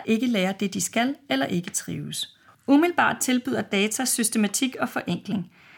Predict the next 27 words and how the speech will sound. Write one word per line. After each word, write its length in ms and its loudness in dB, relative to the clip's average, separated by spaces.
Dels 260 0
giver 220 2
data 380 0
et 80 -6
koncentrat 640 0
af 180 -2
viden, 280 4
som 140 0
skolerne 500 2
kan 120 -2
bruge 340 -2
i 40 0
den 160 0
interne 460 2
kommunikation 680 -2
og 100 4
i 20 2
deres 280 0
fælles 260 0
planlægning, 720 -4
og 200 2
dels 220 0
produceres 480 -4
data 340 -2
til 180 2
forvaltningen, 600 -4
forklarer 420 -6